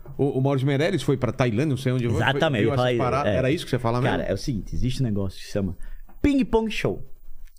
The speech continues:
Speaker 2: Aí você vai, porra, ping-pong show?
Speaker 1: Porra, eu acertei mesmo.
Speaker 2: Acertou,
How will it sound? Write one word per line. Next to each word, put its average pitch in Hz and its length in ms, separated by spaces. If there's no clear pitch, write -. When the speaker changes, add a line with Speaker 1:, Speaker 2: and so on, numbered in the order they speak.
Speaker 2:
Aí 180 120
você - 60
vai, 349 100
porra, 131 240
ping-pong 190 580
show? 165 320
Speaker 1:
Porra, 320 220
eu 165 80
acertei 175 400
mesmo. 233 420
Speaker 2:
Acertou, 131 500